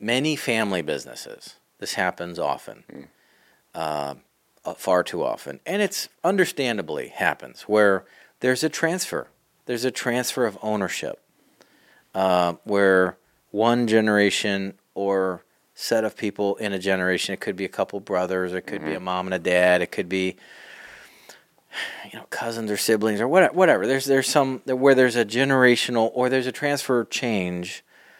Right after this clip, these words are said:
Speaker 1: um, within family members.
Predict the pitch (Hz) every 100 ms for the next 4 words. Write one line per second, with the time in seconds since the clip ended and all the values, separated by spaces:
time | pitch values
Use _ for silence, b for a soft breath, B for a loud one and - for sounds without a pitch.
0 | b b b - 101 95 92 85 80 73
1 | _ _ _ _ _ _ - 127 139 -
2 | 143 131 117 127 117 107 87 80 73 -
3 | - -